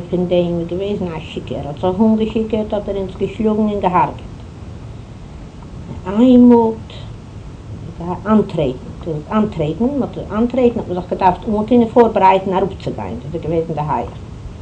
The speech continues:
Einmal, wir sind schon gewesen, ungetein, ja, aber man kann nicht ersetzen, und ich bin nicht gewesen, ich bin angeschlagen.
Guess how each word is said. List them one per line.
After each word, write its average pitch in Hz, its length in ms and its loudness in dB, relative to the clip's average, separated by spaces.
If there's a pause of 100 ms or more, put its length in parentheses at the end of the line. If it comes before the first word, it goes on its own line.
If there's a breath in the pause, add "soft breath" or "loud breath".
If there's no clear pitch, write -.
(680)
Einmal, 190 420 0
wir 185 360 -2
sind 185 200 0
schon 202 120 -6
gewesen, 190 480 2
ungetein, 254 720 2
ja, 247 80 -8
aber 254 200 -4
man 269 140 0
kann 285 140 0
nicht 294 160 0
ersetzen, 254 480 0 (160)
und 247 140 -2
ich 262 140 0
bin 254 140 0
nicht 262 180 -2
gewesen, 302 260 2
ich 262 80 -6
bin 196 140 -2
angeschlagen. 151 560 -2